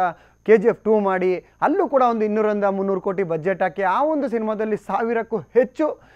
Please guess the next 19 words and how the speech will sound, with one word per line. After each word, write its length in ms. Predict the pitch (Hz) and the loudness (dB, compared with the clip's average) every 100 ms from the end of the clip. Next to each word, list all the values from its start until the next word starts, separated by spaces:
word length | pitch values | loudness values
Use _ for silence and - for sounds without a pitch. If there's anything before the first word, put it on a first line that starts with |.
| - | -8
ಒಂದು 200 | 202 208 | 0 0
ಕಲೆಕ್ಷನ್, 400 | - 196 190 180 | 4 2 2 -2
ಕೋಟಿಗೂ 360 | - 208 214 214 | -2 0 2 0
ಹೆಚ್ಚು 280 | 196 220 233 | 0 -2 -2
ಕಲೆಕ್ಷನನ್ನು 580 | 190 190 196 185 180 175 | -2 -2 -4 -6 -6 -6
ಮಾಡಿದ್ರು. 440 | 175 170 165 170 156 - - | -4 -4 -2 -4 -4 -10 -12
ಅದಾದ 420 | 143 165 208 247 262 | 2 4 6 4 2
ನಂತರ 340 | 233 220 214 220 | 0 -2 0 0
ಬಂದಂಥ 360 | 196 196 190 | 0 -4 -4
ಹತ್ತರಿಂದ 460 | 190 170 185 190 190 | -2 -2 -2 -4 -4
ಹನ್ನೆರಡು 340 | 180 185 190 | -4 -2 -4
ಕೋಟಿಯಲ್ಲಿ 440 | 170 190 180 185 185 | -4 -6 -4 -6 -6
ಅಂದ್-, 220 | 180 165 | -6 -6
ಬಂದಂತಹ 680 | 165 175 175 175 170 170 156 - _ - | -6 -6 -6 -8 -6 -6 -8 -18 _ -6
ಒಂದು 400 | 175 170 160 - - _ | 0 4 2 2 -10 _
ಕಾಂತಾರ 460 | 202 233 262 262 247 233 | 4 4 4 4 4 2
ಸಿನಿಮಾ 340 | 214 214 202 | -2 0 0
ಐನೂ-, 300 | 185 220 220 | 0 -2 -2
ನಾನೂರರಿಂದ 540 | 185 196 233 220 220 | -2 0 2 2 2